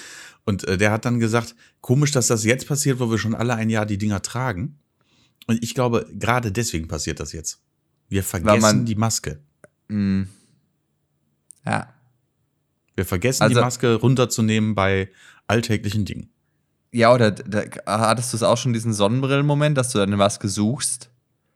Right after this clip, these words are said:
Speaker 1: Und hast sie
Speaker 2: Ob-,
Speaker 1: an.
Speaker 2: oder du hast sie an. Oder, oder an der Stirn oder sowas? <laughs>
Speaker 1: Ja, stimmt, diese, dieser Moment, wenn man die Maske in den Haaren hat.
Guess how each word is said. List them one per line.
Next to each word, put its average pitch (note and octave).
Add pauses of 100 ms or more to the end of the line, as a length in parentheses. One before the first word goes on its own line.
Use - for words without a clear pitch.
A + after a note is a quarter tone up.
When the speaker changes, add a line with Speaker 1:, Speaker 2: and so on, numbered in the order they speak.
(300)
Speaker 1:
Und G#2
hast G#2
sie -
Speaker 2:
Ob-, G2+
Speaker 1:
an. F#2+ (420)
Speaker 2:
oder A2
du G#2+
hast G2+
sie F#2+
an. F#2+ (400)
Oder, G#2
oder F#2+
an F#2+
der F#2+
Stirn A#2+
oder C#3
sowas? D3 (480)
<laughs> - (600)
Speaker 1:
Ja, A2+
stimmt, B2
diese, A2+ (240)
dieser A#2
Moment, B2
wenn B2
man A#2+
die A2+
Maske A#2
in G2+
den F#2+
Haaren F2
hat. E2+